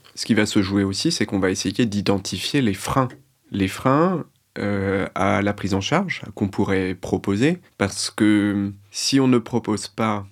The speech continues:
une approche adaptée au bon moment, elle va très probablement être en échec, c'est-à-dire ne pas, euh, réussir à apporter, euh, le bénéfice qu'on en attendait, euh, mais tout simplement parce que c'était pas du tout le bon moment.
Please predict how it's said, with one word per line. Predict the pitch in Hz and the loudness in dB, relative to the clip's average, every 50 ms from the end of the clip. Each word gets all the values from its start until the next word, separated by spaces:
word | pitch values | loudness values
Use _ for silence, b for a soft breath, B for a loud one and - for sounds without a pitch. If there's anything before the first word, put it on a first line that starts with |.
| _ _ - | _ _ -4
une | 92 95 98 | -2 0 2
approche | 98 95 - - 113 110 110 - - - 90 85 b b b b b b b b b - | 0 0 0 0 0 0 0 0 -4 -6 -6 -6 b b b b b b b b b -4
adaptée | 104 104 101 104 101 - - - 120 113 | 0 2 2 2 0 -2 -2 0 2 2
au | 107 101 98 | 2 2 0
bon | 95 98 104 | 0 0 2
moment, | 104 98 95 90 92 117 185 220 - _ _ _ _ _ - - - - | 2 2 2 2 2 2 2 0 -2 _ _ _ _ _ -18 -16 -12 -6
elle | - 98 98 101 98 90 | -4 -2 -2 0 -2 -4
va | 101 101 107 101 | -4 -4 -2 -2
très | 101 - - - 143 | -2 -2 0 0 0
probablement | 139 - - 120 110 110 104 101 107 110 113 113 113 113 107 | 0 0 0 2 2 2 2 2 4 4 4 4 4 4 2
être | 104 104 - - - - - - _ _ - - - _ _ - | 2 0 -2 -6 -14 -20 -20 -20 _ _ -20 -20 -20 _ _ -4
en | 98 92 95 | -2 -2 0
échec, | 101 101 - - 156 175 202 202 - - 107 - _ | 0 0 0 0 0 0 -2 -4 -10 -16 -16 -18 _
c'est-à-dire | - - - - 98 95 104 104 107 | -16 -8 -4 -4 -2 0 0 0 2
ne | 104 101 | 0 0
pas, | 95 - 101 101 101 | 0 0 0 0 0
euh, | 95 90 92 101 b b b b b - | -2 -4 -8 -10 b b b b b 0
réussir | - 110 117 117 - - 143 139 | 2 4 4 4 4 2 2 2
à | 123 101 101 | 2 2 2
apporter, | 101 - - - - - 113 110 107 | 2 0 -4 -4 -4 -2 -2 0 0
euh, | 98 95 | 0 0
le | 92 95 | 0 0
bénéfice | 95 101 101 107 107 - - - - | 2 2 4 4 2 0 -2 -4 -2
qu'on | - 110 104 | 0 0 0
en | 101 101 95 | 0 2 0
attendait, | 87 82 - - 92 90 104 127 160 175 - _ - | 0 0 -2 -2 -4 -2 0 0 -2 -2 -6 _ -6
euh, | 95 92 92 92 | -4 -4 -2 -2
mais | 92 87 | -2 -4
tout | 87 - 123 | -2 -2 -2
simplement | 120 - 110 98 - 98 98 101 123 | -2 -2 -2 -2 -2 -2 -2 0 -2
parce | - - 107 - | -2 -2 -4 -6
que | - 101 | -6 -8
c'était | - - 110 - 101 92 | -6 -8 -8 -6 -8 -4
pas | - 113 117 | 0 0 0
du | 113 104 95 | 2 0 -2
tout | - - 123 | -2 0 0
le | 120 107 101 | 2 0 0
bon | 98 101 98 | 0 -2 0
moment. | 101 98 117 160 175 | 0 2 2 0 0